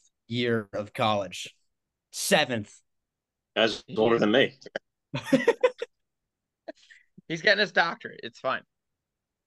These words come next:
Speaker 3: Um, and for those who are basketball fans, the Perry El-, Perry Ellis, uh, School of Football. It's fine. It's all good.
Speaker 1: The, the
Speaker 3: Um,
Speaker 1: new, the, hold on. The new Perry Ellis, Jordan Bohannon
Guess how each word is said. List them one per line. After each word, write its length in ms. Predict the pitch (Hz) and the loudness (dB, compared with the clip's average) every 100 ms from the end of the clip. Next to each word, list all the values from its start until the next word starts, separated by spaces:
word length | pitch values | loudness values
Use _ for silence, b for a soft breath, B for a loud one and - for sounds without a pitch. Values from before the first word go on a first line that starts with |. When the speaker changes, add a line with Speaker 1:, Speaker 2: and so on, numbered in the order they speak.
| _ _ _ _ _ _ _ _ _ _ _ _ - | _ _ _ _ _ _ _ _ _ _ _ _ -8
Speaker 3:
Um, 500 | 127 123 123 117 113 _ - | -6 -4 -4 -6 -12 _ -2
and 180 | 143 139 | 0 2
for 100 | 156 | 2
those 240 | 156 156 | 4 2
who 140 | 151 156 | 0 0
are 140 | 147 | 2
basketball 520 | 139 143 - 143 139 | 2 0 -2 -2 -2
fans, 340 | - 139 135 120 | 0 -2 -2 -8
the 80 | 127 | -10
Perry 380 | - 175 156 139 | 0 4 4 4
El-, 280 | 135 127 _ - | 2 0 _ 0
Perry 280 | 196 196 175 | 2 2 2
Ellis, 500 | 156 151 135 - - _ _ _ - | 0 0 -4 -10 -20 _ _ _ -6
uh, 440 | 131 131 123 117 113 - | 0 2 2 -2 -2 -4
School 520 | - - 160 151 143 | -8 -6 -2 0 0
of 420 | - 127 123 120 113 _ _ _ _ | 2 4 4 2 -4 _ _ _ _
Football. 380 | 143 139 120 110 | -8 -2 -2 -2
It's 160 | 120 - | -6 -2
fine. 300 | 139 117 113 | -2 -2 -8
It's 140 | 110 | -2
all 160 | 147 139 | 2 2
good. 240 | 127 113 _ b b | 0 -4 _ b b
Speaker 1:
The, 180 | - 160 | -4 -2
the 60 | 143 | 4
Speaker 3:
Um, 460 | 151 156 151 143 - _ _ | 6 8 6 2 -10 _ _
Speaker 1:
new, 80 | 165 | -2
the, 60 | 151 | 0
hold 220 | 165 147 | 2 2
on. 60 | 135 | -2
The 80 | |
new 280 | 160 175 185 | 0 0 0
Perry 360 | 180 175 156 151 | 2 4 4 4
Ellis, 460 | 143 135 - - _ _ _ _ - | 2 0 -6 -18 _ _ _ _ -6
Jordan 500 | 165 170 170 170 143 | 2 2 2 0 2
Bohannon 720 | 156 156 156 147 143 120 | 2 2 0 0 0 -4